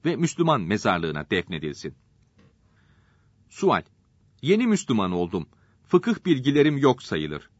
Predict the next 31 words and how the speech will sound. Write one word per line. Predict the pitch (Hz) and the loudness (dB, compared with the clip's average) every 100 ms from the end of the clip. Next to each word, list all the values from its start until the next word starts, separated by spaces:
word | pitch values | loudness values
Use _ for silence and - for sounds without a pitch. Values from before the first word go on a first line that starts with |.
| _ _ | _ _
Her | 135 165 | -2 0
şeyi | - 117 202 160 | 0 0 0 0
yeni | 160 151 | 2 2
öğreniyorum. | 98 85 78 73 76 76 - _ _ _ _ _ - | 2 0 -2 -4 -6 -6 -10 _ _ _ _ _ -2
Küfre | 180 - 240 | -2 0 -2
sebep | - 160 202 170 | 0 4 4 4
olan | 135 104 | 0 -2
şeylerin | 90 127 117 131 175 131 | 0 2 4 2 0 -2
hepsini | - - 143 113 | -4 -2 -2 2
de | 214 143 | 0 0
bilmiyorum. | 120 78 76 76 71 _ _ _ _ _ | -2 -2 -4 -6 -8 _ _ _ _ _
Bilmeyerek | 104 101 226 202 135 107 - | -8 0 2 2 2 2 0
küfre | - 123 185 196 | -4 2 4 4
düşürecek | 143 131 117 117 110 - | 2 -2 0 0 -2 0
bir | 113 | 0
şey | - 117 | 2 0
yaparsam | 104 98 160 185 98 80 - _ _ 117 | 0 0 -4 -2 -4 -4 -10 _ _ 4
veya | 139 127 | 4 4
söylersem | - 113 98 131 180 90 71 _ _ _ | 0 2 2 0 0 -4 -4 _ _ _
benim | 101 156 220 151 | 2 2 2 0
durumum | 135 139 135 - | 2 2 2 0
o | 160 | 0
zaman | 170 156 104 | 0 0 0
ne | 113 | 0
olur? | 185 95 98 _ _ _ _ _ - | 0 -2 -6 _ _ _ _ _ -16
Bilmeyerek | 98 190 208 175 135 120 | -2 0 2 4 2 2
yaparsam | 127 113 156 143 139 113 | 0 0 0 2 0 0
imanımı | 117 123 123 120 117 110 | 0 2 2 2 0 -2
kaybetmiş | - 120 107 101 110 - | -2 -2 -2 -4 -6 -4
olur | 101 196 | -2 0
muyum? | 131 73 | -2 -6